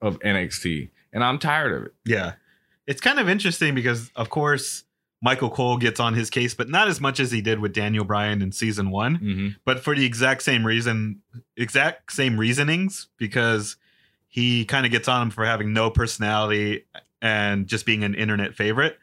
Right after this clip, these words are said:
Speaker 1: Mm-hmm.
Speaker 2: And granted, this is why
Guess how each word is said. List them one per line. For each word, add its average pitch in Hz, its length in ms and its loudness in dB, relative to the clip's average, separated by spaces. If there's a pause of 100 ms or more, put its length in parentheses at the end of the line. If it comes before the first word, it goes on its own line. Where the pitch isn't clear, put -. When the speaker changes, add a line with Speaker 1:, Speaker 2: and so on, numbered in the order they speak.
Speaker 1:
Mm-hmm. 95 280 -2 (160)
Speaker 2:
And 123 320 0
granted, 165 480 2
this 151 200 0
is 135 160 -2
why 127 680 0